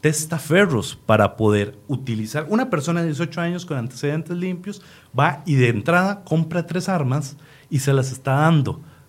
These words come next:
al crimen organizado. Eso es una regulación que nosotros también tenemos que plantear. Pero el punto esencial e-, es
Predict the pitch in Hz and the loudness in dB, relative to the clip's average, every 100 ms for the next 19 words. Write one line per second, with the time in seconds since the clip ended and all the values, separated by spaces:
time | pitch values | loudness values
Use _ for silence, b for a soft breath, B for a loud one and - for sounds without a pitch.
0 | - 117 - 107 104 95 92 90 87 104 | -10 -10 -4 0 2 2 0 -2 -2 -4
1 | - 175 175 185 180 143 117 107 160 151 | 0 0 2 4 4 4 4 2 0 2
2 | 120 120 117 123 113 107 107 107 101 - | 0 0 -4 -2 0 0 0 -2 -2 -4
3 | 117 117 113 180 165 B B B - 202 | -4 -4 0 2 0 B B B -2 0
4 | 196 220 208 214 214 147 131 117 - 175 | 2 2 2 2 0 0 0 -2 0 2
5 | 180 175 - 170 175 - - 170 214 - | 0 -4 -4 2 2 0 -2 0 0 -4